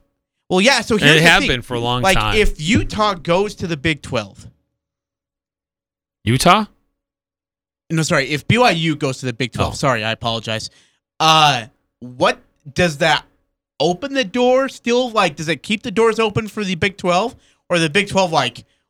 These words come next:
Speaker 1: "Look, we lost Oklahoma. We lost Texas. What are we gonna do now?" I mean, now you're just like the old swac, really, just without the major donors.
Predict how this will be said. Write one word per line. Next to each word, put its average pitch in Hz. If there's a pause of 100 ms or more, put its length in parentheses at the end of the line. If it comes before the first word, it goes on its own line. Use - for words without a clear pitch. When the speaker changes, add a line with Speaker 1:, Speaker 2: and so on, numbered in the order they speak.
Speaker 1:
"Look, 151
we 220
lost 175
Oklahoma. 180 (180)
We 247
lost 156
Texas. 240 (840)
What 196
are 196
we 226
gonna 226
do 233
now?" 233 (600)
I 143
mean, 160
now 208
you're 208
just 175
like 151
the 143
old 165
swac, -
really, 135 (120)
just -
without 147
the 120
major 139
donors. 135